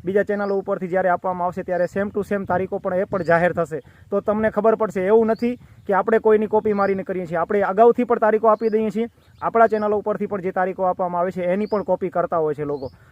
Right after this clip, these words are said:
તો તમે જોઈ શકો છો હમણાંથી તારીખો ચાલુ થશે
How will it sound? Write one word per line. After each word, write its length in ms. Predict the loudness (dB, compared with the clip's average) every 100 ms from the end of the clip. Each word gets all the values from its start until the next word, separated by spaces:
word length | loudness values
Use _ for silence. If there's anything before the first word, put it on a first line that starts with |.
| -6
તો 80 | -2
તમે 240 | 0 0
જોઈ 180 | 2 2
શકો 260 | 2 -2 0
છો 120 | 0
હમણાંથી 380 | 0 0 -2 0
તારીખો 360 | 0 0 -2
ચાલુ 260 | -2 -2 -2
થશે 300 | -4 -2